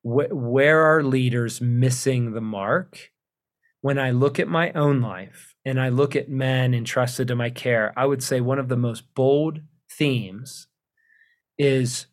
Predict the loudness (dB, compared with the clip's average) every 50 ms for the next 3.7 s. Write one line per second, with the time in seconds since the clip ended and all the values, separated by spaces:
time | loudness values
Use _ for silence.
0 | _ _ _ -16 -6 -4 -4 -4 -2 -2 -4 -4 -4 -4 -10 -18 -18 -18 -18 -18
1 | -18 -18 -20 _ _ _ _ _ _ _ _ _ _ _ _ _ _ _ _ _
2 | -20 _ _ _ _ -4 -2 -2 -2 -4 -10 -10 -6 -6 -4 0 0 2 2 4
3 | 4 4 4 4 4 2 2 2 0 0 0 -2 -4 -8